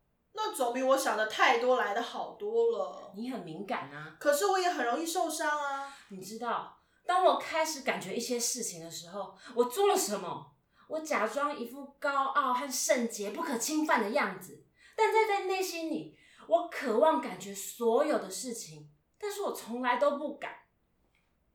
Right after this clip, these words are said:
Speaker 2: 因为我的所作所为，就像我，就好像我已经是那样了。哦，启弟，如果我到死都不能感觉任何事情，我要怎么办？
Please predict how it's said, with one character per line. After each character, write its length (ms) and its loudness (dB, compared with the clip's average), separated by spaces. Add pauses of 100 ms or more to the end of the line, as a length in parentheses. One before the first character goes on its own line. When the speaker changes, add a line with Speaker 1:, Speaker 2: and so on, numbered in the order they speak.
(100)
Speaker 2:
因 180 -16
为 60 -4
我 160 0
的 100 -4
所 280 -10
作 240 -2
所 280 -8
为， 200 -6
就 140 -6
像 300 -2
我， 360 -8
就 180 -4
好 180 0
像 220 6
我 100 12
已 40 10
经 100 0
是 140 -4
那 200 6
样 220 -2
了。 200 -14 (480)
哦， 380 -8
启 400 -10
弟， 540 -8 (320)
如 80 8
果 140 12
我 120 8
到 200 10
死 260 0
都 200 10
不 60 -4
能 160 2
感 240 6
觉 140 4
任 160 6
何 100 10
事 220 0
情， 180 2
我 80 6
要 140 8
怎 80 -2
么 180 -2
办？ 520 6